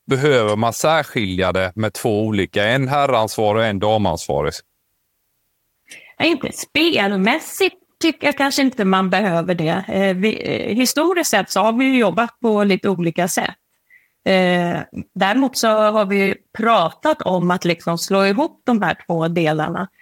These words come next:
Speaker 2: Så just spelmässigt och sättet man spelar på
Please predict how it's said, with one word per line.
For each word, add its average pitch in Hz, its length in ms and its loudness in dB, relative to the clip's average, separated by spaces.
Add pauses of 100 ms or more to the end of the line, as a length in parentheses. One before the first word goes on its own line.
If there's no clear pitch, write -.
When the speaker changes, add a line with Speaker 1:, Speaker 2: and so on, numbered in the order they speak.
(340)
Speaker 2:
Så 202 120 2
just 208 440 -2
spelmässigt 233 880 0
och 208 100 -4
sättet 190 320 -2
man 190 160 -2
spelar 233 480 0
på - 300 -8